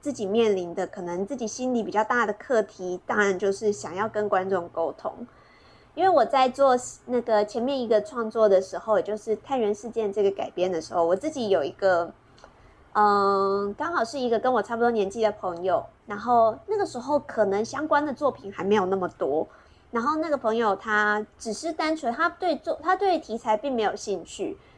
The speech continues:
他只是基于他想要看我写的剧本，一个支持的心情来到剧场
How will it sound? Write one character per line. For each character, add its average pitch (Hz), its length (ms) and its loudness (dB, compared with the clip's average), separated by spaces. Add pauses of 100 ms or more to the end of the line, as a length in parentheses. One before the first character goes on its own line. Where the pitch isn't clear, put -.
他 - 100 2
只 269 120 -4
是 277 240 2
基 285 320 -4
于 208 240 2
他 233 440 4 (300)
想 202 240 -4
要 339 220 2
看 320 340 0
我 190 100 6
写 202 200 -4
的 185 100 -8
剧 277 160 -8
本， 170 340 -2
一 226 60 -6
个 240 80 4
支 302 220 -6
持 254 160 -8
的 214 100 4
心 240 240 -4
情 202 260 -6
来 190 140 0
到 214 140 4
剧 214 180 -6
场 208 160 -12